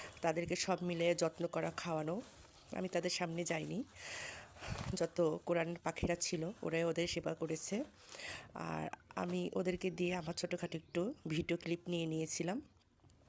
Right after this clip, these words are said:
তারপর আপনার ভাইয়ার সঙ্গে আমি মাহফিলে, যেহেতু বাসার থেকে সব শুনতে পাচ্ছিলাম, এই জন্য যাওয়া হয়নি। আর যাবো বা কীভাবে?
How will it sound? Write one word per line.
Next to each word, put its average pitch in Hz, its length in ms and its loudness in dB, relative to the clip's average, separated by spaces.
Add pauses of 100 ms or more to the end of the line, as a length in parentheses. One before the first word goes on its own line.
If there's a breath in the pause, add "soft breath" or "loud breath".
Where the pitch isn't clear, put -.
(640 loud breath)
তারপর 170 280 2
আপনার 170 240 -2
ভাইয়ার 165 340 2
সঙ্গে 165 300 0
আমি 165 140 0
মাহফিলে, 165 640 0 (300)
যেহেতু 170 340 0
বাসার 160 360 0
থেকে 190 200 -2
সব - 160 -4
শুনতে 190 300 -2
পাচ্ছিলাম, 180 480 -2 (580 loud breath)
এই 185 120 0
জন্য 175 220 0
যাওয়া 165 280 2
হয়নি। 170 420 0
আর 180 80 0
যাবো 170 340 2
বা 175 100 4
কীভাবে? 170 560 -2